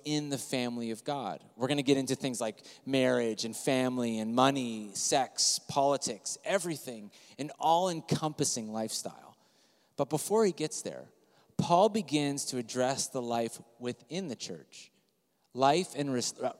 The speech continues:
life and relationship in the family of God, in the family of God. Verse one says, uh, I'll read it again, "As a prisoner for the Lord, then I urge you to live a life worthy of the calling that you have received."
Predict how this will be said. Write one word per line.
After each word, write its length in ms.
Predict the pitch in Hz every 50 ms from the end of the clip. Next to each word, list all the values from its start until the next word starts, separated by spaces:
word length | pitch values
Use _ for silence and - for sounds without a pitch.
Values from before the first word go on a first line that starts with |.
| - -
life 280 | 143 139 147 165 180 -
and 80 | 170 147
relationship 640 | 135 131 139 151 143 - 127 - - 120 - - -
in 180 | 147 165 165 147
the 80 | 131
family 420 | - - - 113 107 104 107 113 117
of 140 | 120 110 -
God, 320 | 147 147 139 113 90 55 _ _ _ _ _ _ _ _ _ _ -
in 200 | 147 151 160 160
the 60 | 147
family 440 | - - - 127 120 117 117 113 113
of 120 | 113 -
God. 320 | - 151 139 127 101 67 - _ _ _ _ _ _ _ _ _ _ _ _ _ _ _ -
Verse 240 | - 147 143 - -
one 200 | 156 147 139 127
says, 400 | - 139 127 123 117 110 - - -
uh, 160 | 123 127 123 123
I'll 100 | 123 117
read 160 | 123 127 117
it 60 | 113
again, 320 | 120 - 143 135 123 117
"As 180 | 110 - - -
a 60 | -
prisoner 360 | - - 175 175 170 208 208
for 120 | 196 - 220
the 100 | 214 202
Lord, 340 | 160 123 110 107 104 107 - - - - - - - _ _ -
then 180 | 170 165 156
I 200 | 147 139 143 151 - -
urge 380 | 170 202 220 233 190 - -
you 300 | 123 120 110 110 117 127 - - - - - - -
to 120 | - 165
live 180 | 147 147 147 135
a 60 | 151
life 340 | 143 139 131 131 131 131 -
worthy 720 | 131 120 123 135 147 151 156 165 160 175 185 185 185 139
of 140 | 135 123 113
the 80 | -
calling 580 | - - - - - 170 156 123 110 104 101 107
that 160 | 113 110 -
you 100 | 123 117
have 220 | 110 117 110 104 110
received." 580 | 110 - - - 175 123 80 62 - - -